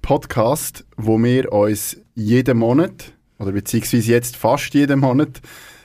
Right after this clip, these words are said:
eine Geschichte über Aarau erzählen, wo wir jeweils in die Tiefe gehen von der Stadt, wo wir wohnen. Wir gehen aber sehr oft auch über Grenzen von dieser Stadt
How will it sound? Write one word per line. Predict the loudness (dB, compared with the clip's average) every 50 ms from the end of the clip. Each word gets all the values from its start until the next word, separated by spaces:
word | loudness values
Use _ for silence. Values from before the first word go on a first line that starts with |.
| _ _
eine | -2 0 0
Geschichte | 2 2 2 2 2 2 0 -2
über | 0 0 0 0
Aarau | 0 0 2 2 2 0
erzählen, | 0 -4 -8 -6 -2 0 0 2 2 2 0 -2 -2 -4 -10 -20 -20 _ _ _ _ _ -2
wo | 0 2 2
wir | 2 2
jeweils | 2 2 2 2 2 2 0 0 -2 -4 -6 -8 -10 -12 -16 _ _
in | -4 -2 0
die | 2 0
Tiefe | 0 0 -2 0
gehen | 2 2 2 2 -2 -4 -8 -16
von | -12 -6 -4 -2
der | 0 0 -2 -2 -4 -8
Stadt, | -6 -4 0 2 2 2 0 -2 -8 -18 -18 -18 -18 _ -10
wo | -6 -2 0 2 4 4 4 2 0 0
wir | -2 0 0 2 2 0 -2 -4 -4 -2
wohnen. | 0 0 0 0 -2 -4 -6 -10 -20 -20 _ _ -20 -20 _ _ _
Wir | -4 0
gehen | 0 0 0
aber | 0 -2 -2
sehr | -2 -2 -2 -2 -2
oft | -2 -4 -4 -6 -8 -8 -4
auch | -2 0 0
über | 0 -2 -4 -6 -8 -10 _ _ -2
Grenzen | 0 2 2 2 0 -2 -2 -4 -8 -8
von | -6
dieser | -4 -4 -4 -6
Stadt | -6 -6 -4 -4 -4 -4 -6 -10 -20